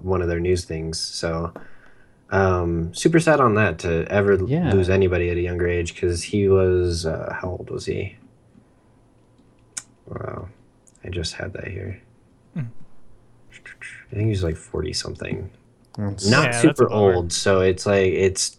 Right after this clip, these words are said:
Speaker 1: super sad to see that happen, especially since he's got two kids and everything like that, that, um,
Speaker 3: Yeah. And not to mention, think about, he, if he was working on the Pokemon, you know, T C G games and stuff, I mean, think about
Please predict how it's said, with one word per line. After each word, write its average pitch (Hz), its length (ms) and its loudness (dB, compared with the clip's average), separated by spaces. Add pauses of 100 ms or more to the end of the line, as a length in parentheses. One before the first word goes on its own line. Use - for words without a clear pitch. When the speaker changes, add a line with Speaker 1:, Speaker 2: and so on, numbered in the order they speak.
Speaker 1:
super - 320 4
sad 92 260 2
to 92 60 0
see 92 180 2
that 85 160 0
happen, 90 260 -2
especially 101 420 2
since 92 260 0
he's 92 280 -2
got 87 380 0 (420)
two 107 160 2
kids 90 300 2
and 85 100 0
everything 85 360 -2
like 82 160 -2
that, 85 280 -2
that, 80 220 -4 (680)
um, 92 180 2
Speaker 3:
Yeah. 135 300 4 (800)
And 175 80 2
not 202 140 8
to 180 60 4
mention, 156 300 4
think 143 200 0
about, 127 280 6 (920)
he, 175 280 0
if 165 260 4
he 180 120 2
was 160 160 4
working 139 240 2
on 131 120 2
the 113 80 0
Pokemon, 117 640 -2 (800)
you 151 80 -4
know, 123 180 -2 (180)
T 139 200 -6
C 131 180 -6
G 127 340 0
games 123 340 0
and 120 100 -6
stuff, 131 280 -2
I 127 60 -2
mean, 123 160 -4
think 156 140 -2
about 147 320 4